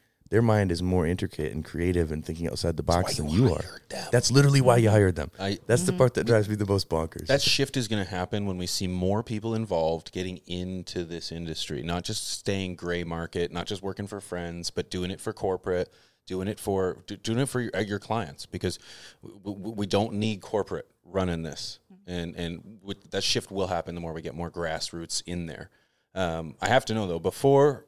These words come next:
Speaker 2: Muffin was Puffin, Lil Muffin,
Speaker 1: Lil
Speaker 2: w-, did,
Speaker 1: Muffin.
Speaker 2: did, did you always wanna be a photographer?
Speaker 3: Um, I actually wanted to be a filmmaker.
Speaker 2: Okay.
Speaker 3: Yes.
Speaker 2: Okay.
Speaker 3: Uh, so I went into,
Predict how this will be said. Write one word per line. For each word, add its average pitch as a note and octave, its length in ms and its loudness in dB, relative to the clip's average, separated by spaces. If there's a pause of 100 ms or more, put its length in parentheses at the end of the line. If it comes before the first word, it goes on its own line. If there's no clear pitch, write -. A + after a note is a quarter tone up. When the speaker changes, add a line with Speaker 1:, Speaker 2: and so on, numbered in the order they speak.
Speaker 2:
Muffin G2+ 360 0
was F2+ 160 -4
Puffin, F2+ 440 -4 (160)
Lil G#2+ 220 4
Muffin, E2+ 420 -6 (320)
Speaker 1:
Lil B2+ 340 6
Speaker 2:
w-, - 60 -2
did, G#2+ 180 4
Speaker 1:
Muffin. - 120 -16
Speaker 2:
did, A2+ 200 2
did A2 140 2
you G#2+ 120 0
always A2 420 4
wanna B2+ 220 -2
be C3 140 -2
a C3 60 -2
photographer? C3+ 680 0 (640)
Speaker 3:
Um, A3+ 200 6
I G#3+ 140 2
actually C4 260 0
wanted D4 260 0
to A#3 60 -2
be F#3+ 140 -2
a E3 60 -2
filmmaker. D#3+ 680 -8 (340)
Speaker 2:
Okay. A2 360 -2
Speaker 3:
Yes. F#3+ 300 4
Speaker 2:
Okay. D#3 380 2
Speaker 3:
Uh, F#3+ 420 8
so - 240 2
I G3+ 100 4
went A3 260 4
into, G#3+ 1000 0